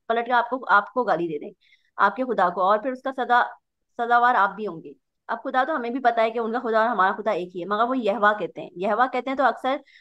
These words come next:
मुसलमान ऐसे, ऐसे मुंह बना रहे होते हैं और ऐसी बातें बना रहे होते हैं जैसे कि यहवा किसी और को कह रहे हैं। इतना तो हम सबको ही common sense होना चाहिए कि यहवा कहें या अल्लाह कहें, हमारा और उनका खुदा एक ही है, हम लोग एक ही खुदा की बात कर रहे हैं।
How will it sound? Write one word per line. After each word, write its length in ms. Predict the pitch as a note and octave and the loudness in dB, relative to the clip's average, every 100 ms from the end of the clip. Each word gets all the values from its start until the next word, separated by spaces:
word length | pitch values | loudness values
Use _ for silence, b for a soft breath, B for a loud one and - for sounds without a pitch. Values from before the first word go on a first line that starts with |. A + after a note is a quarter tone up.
| - | -8
मुसलमान 360 | B3 B3+ B3+ | -2 4 4
ऐसे, 260 | B3+ C4+ D4+ C#4 | 4 0 -2 -2
ऐसे 320 | - A#3 D4 | 0 0 0
मुंह 160 | D4 C4+ | -4 -2
बना 240 | B3+ B3 | 2 4
रहे 100 | A#3 | 4
होते 240 | B3 A#3+ B3+ | 2 -2 -2
हैं 60 | |
और 60 | B3+ | -2
ऐसी 200 | G#3+ C#4+ | -2 0
बातें 280 | A#3 G#3 B3+ | -2 0 -2
बना 200 | A#3 G#3+ | 0 0
रहे 100 | A3 | 0
होते 180 | A3 B3 | -4 -6
हैं 80 | |
जैसे 160 | B3 B3+ | -8 -8
कि 60 | C4 | -6
यहवा 320 | A3+ G#3 A#3+ | -2 4 2
किसी 200 | C4+ C#4+ | 2 2
और 160 | A#3+ | 4
को 100 | A#3+ | 4
कह 140 | C4 F3 | 0 -2
रहे 120 | D#3+ | -6
हैं। 60 | F3+ _ _ _ - | -12 _ _ _ -10
इतना 220 | A3 D4 | -2 0
तो 120 | E4+ | 2
हम 140 | D#4+ | 0
सबको 260 | C#4+ B3 D4+ | -2 -6 -6
ही 80 | D#4 | -2
common 260 | C#4+ A3+ | 0 0
sense 200 | B3+ A#3 A#3 | -2 -6 -4
होना 160 | G3+ | -4
चाहिए 240 | G#3 G3+ A#3+ | -4 -6 -6
कि 60 | |
यहवा 340 | C#4 A#3 G3 A#3+ | -4 -2 2 2
कहें 420 | G#3 A#3+ A3+ A#3 | 0 -6 -4 -4
या 80 | B3 | -4
अल्लाह 240 | G3+ G#3+ | -2 -4
कहें, 300 | A3 A3 C#4 _ _ _ | -4 -6 -8 _ _ _
हमारा 320 | - G#3+ G#3+ B3+ | 0 4 4 4
और 40 | |
उनका 160 | B3 C4 | 2 -4
खुदा 220 | B3 A#3 | 0 0
एक 180 | G3+ G#3 | 0 -4
ही 60 | A#3 | -4
है, 60 | |
हम 120 | C#4 | -4
लोग 180 | A#3 A#3+ | -2 -4
एक 100 | A3+ | -4
ही 60 | C#4 | -8
खुदा 200 | C4 F#3+ | -4 -4
की 120 | F#3 | -2
बात 200 | F3 D#3 - | -6 -6 -8
कर 80 | |
रहे 120 | - | -16
हैं। 80 | - | -16